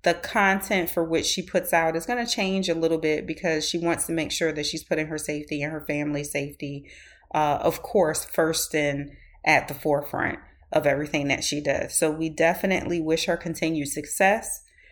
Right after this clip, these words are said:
and safety for her and her family. But definitely, uh, check her out on her social medias, check her out on her website.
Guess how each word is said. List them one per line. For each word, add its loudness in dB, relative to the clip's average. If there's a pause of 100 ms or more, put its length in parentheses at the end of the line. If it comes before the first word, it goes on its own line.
(220)
and 2
safety 0 (320)
for 6
her 4
and 4
her 2
family. 2 (300)
But 6
definitely, 2
uh, 2
check 0
her 4
out 6
on 0
her 0
social -2
medias, 2
check 0
her 0
out 0
on -2
her -4
website. 2